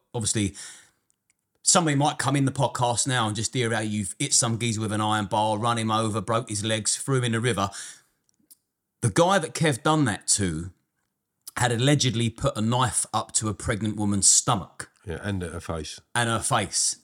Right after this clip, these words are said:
Speaker 1: And so that was who you thought you was torturing.
Speaker 2: Yeah, yeah. And they nicked a hundred thousand pounds worth of equipment from the company that my mate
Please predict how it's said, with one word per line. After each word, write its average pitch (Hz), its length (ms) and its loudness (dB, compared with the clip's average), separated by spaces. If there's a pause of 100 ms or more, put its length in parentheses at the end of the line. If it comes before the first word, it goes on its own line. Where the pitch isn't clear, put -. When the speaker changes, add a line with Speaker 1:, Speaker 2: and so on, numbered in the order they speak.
(220)
Speaker 1:
And 104 240 0
so 104 160 2
that 139 160 0
was 139 140 0
who 139 80 2
you 113 220 0
thought 131 340 0
you 113 140 -2
was 107 400 4
torturing. 90 560 0 (160)
Speaker 2:
Yeah, - 140 -20
yeah. - 120 -20
And 95 160 0
they 95 60 2
nicked 110 220 -2
a - 40 -8
hundred 117 320 -2
thousand 104 380 -4
pounds 98 280 -4
worth 85 220 -4
of 80 100 -8
equipment 82 560 -6
from 90 260 -2
the 82 60 -6
company 85 520 -4
that 76 180 -8
my 85 180 -4
mate 87 340 -2